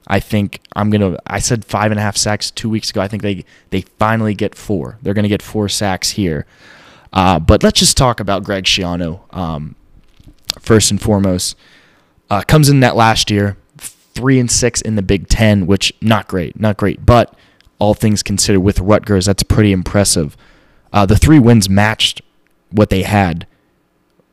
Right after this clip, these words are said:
there in the Big Ten four years before Schiano got there combined. So he was able to really, really turn this program around.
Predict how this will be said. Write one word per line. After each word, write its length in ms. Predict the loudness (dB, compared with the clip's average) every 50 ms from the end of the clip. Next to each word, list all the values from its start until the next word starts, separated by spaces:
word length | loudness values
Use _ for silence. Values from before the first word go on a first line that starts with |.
| _ -2
there 160 | -2 -2 -2 _ _ -4
in 180 | -2 0 2
the 120 | 2 2 4
Big 220 | 4 2 2 2
Ten 360 | 0 -2 0 0 -2 -4 -6 -10 _ _ -20 -20 -20 _
four 300 | _ -6 0 2 2 4
years 260 | 4 4 2 0 0
before 640 | -4 -6 -10 -8 -6 -2 -2 0 0 0 -2 -4 -8 _ _ _ _ -6
Schiano 400 | -4 -2 0 0 0 0 0 -2
got 260 | 0 0 0 0 0
there 140 | -2 -2 -2
combined. 520 | -2 -4 -4 -2 0 0 0 0 -2 -4
So 100 | -4 -4
he 140 | 0 4 4
was 140 | 6 6 6
able 200 | 4 4 4 2
to 80 | 0 0
really, 440 | 0 2 2 2 2 0 -2 -4 -6 _ _ _ _ _ _ _ _ _ _ -20 _ _ _ _ -8
really 340 | 0 2 4 6 6 4 4
turn 300 | 2 2 2 2 2 2
this 160 | 2 0 0
program 640 | -2 0 2 4 4 4 4 2 0 0 0 0 -2
around. 520 | 0 0 0 0 0 0 -2 -6 -10 -14